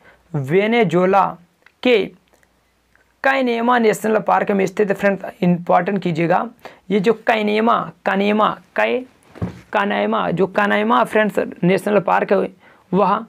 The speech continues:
रियो कैनोरी नदी पर स्थित है। फ्रेंड्स, अगर आपसे पूछा जाता है कि साल्टो एंजल जलप्रपात वेनेजुएला में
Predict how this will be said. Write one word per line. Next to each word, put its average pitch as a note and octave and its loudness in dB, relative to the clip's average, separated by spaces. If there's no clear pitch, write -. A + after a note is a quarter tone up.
रियो A3+ 4
कैनोरी G#3 2
नदी F3 0
पर F3+ 0
स्थित F#3 -4
है। G#3 0
फ्रेंड्स, F#3 -2
अगर F3+ -2
आपसे F3+ -2
पूछा F#3 0
जाता G#3 0
है G#3 -2
कि A3 0
साल्टो G#3 0
एंजल G3+ 2
जलप्रपात F#3+ 0
वेनेजुएला F#3 0
में A3+ -4